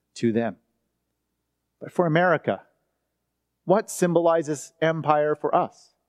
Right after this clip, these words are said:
Maybe the empire of industry and capitalism. Maybe the empire of the articles of our Constitution.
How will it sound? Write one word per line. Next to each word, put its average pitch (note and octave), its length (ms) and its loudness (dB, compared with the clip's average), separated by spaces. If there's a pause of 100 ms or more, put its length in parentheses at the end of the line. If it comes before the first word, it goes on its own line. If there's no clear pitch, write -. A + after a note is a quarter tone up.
(1400)
Maybe B2 180 0
the A#2 140 0
empire C#3 560 2
of B2 260 -2
industry C3 720 -2
and A#2 160 -4
capitalism. G#2 640 -2 (1700)
Maybe A#2+ 180 -2
the D3 120 2
empire D3 440 2
of B2 160 -2
the D3 160 0
articles D3+ 720 0
of C3+ 100 -2
our C#3 140 2
Constitution. D3 840 -4